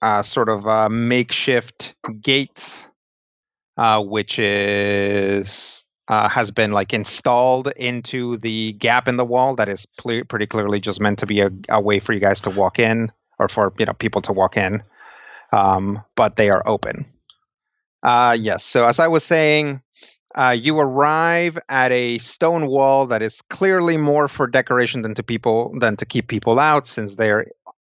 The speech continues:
is, are in fact just big open segments to it. However, makeshift gates have been built into those segments. And however, number two, one of those, namely the one that's directly in front of you, is just open.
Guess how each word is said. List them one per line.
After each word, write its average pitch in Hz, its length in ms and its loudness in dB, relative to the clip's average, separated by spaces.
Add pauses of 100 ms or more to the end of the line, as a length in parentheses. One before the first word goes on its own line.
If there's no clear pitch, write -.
(220)
is, 107 380 -8
are 113 140 4
in 107 100 -4
fact 104 260 -2
just 110 200 -10
big 113 180 0
open 113 260 0
segments 151 460 -4
to 143 220 2
it. 135 180 2 (340)
However, 135 680 2
makeshift 127 600 -2
gates 117 360 -6
have 117 160 -2
been 107 180 -4
built 147 360 0
into 143 200 -2
those 131 220 0
segments. 139 640 -2 (600)
And 107 180 0
however, 123 400 0
number 113 260 -4
two, 165 560 -2 (380)
one 139 320 0
of 123 140 -4
those, 123 560 -4 (180)
namely 117 520 -6
the 107 100 -4
one 110 380 -2
that's 104 180 -6
directly 104 400 0
in 101 80 -4
front 131 180 2
of 110 80 0
you, 113 180 0
is 104 200 -4
just 107 300 -4
open. - 460 -6